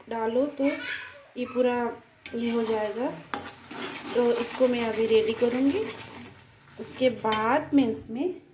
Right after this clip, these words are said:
ये डालूँगी। Guys, यहाँ पे मैं आपको एक बात बताना चाहूँगी, गैस का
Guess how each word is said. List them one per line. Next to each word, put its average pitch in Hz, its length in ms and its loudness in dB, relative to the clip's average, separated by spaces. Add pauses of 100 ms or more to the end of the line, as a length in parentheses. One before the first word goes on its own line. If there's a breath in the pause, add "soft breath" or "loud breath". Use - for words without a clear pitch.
(120)
ये 233 180 -4
डालूँगी। 190 540 -4 (1080)
Guys, 277 480 0
यहाँ 269 280 4
पे 277 60 0
मैं 262 180 2
आपको 247 320 -2
एक 247 280 2
बात 233 180 0
बताना 226 360 -4
चाहूँगी, 226 540 -2 (420 loud breath)
गैस 240 480 -2
का 277 120 2